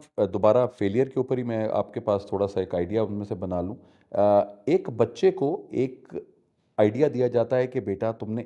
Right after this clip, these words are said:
इतने परसेंट नंबर लेने हैं, और वो उसने परसेंट नंबर नहीं लिए तो वो उस परसेंटेज के साथ क्या होगा,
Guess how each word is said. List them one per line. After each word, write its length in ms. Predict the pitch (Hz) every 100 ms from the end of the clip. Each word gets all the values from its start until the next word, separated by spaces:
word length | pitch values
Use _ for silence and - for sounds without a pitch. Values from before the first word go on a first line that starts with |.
| -
इतने 280 | 117 127 120
परसेंट 360 | - - 98 90 90
नंबर 220 | 87 85
लेने 280 | 82 85 76
हैं, 140 | 55 _ _ _
और 120 | 127 147
वो 120 | 156
उसने 320 | - - 160
परसेंट 440 | - 131 - 147 -
नंबर 320 | 131 131 135
नहीं 380 | 120 117 110 156 113
लिए 300 | 95 120 - - -
तो 80 | 139
वो 100 | 147
उस 120 | 147 135
परसेंटेज 520 | 123 135 - 135 -
के 100 | 147
साथ 200 | 143 139
क्या 220 | - 143
होगा, 280 | 143 127